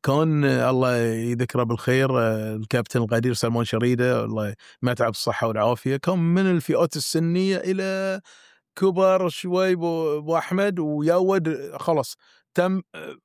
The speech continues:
يتعب إنه ينزل للف-، للفئات السنية، ولكن كان يستمتع باختيار م-، مهارات أو موهوبين من الفئات السنية، ولكنه راح يعمل في الفريق الأول. كان الله يغفر له ويرحمه عزيز أمين،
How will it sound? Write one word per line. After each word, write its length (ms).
يتعب 460
إنه 180
ينزل 460
للف-، 120
للفئات 720
السنية، 300
ولكن 320
كان 220
يستمتع 600
باختيار 640
م-، 300
مهارات 800
أو 220
موهوبين 640
من 120
الفئات 320
السنية، 340
ولكنه 420
راح 220
يعمل 440
في 80
الفريق 340
الأول. 400
كان 280
الله 380
يغفر 640
له 120
ويرحمه 420
عزيز 360
أمين، 380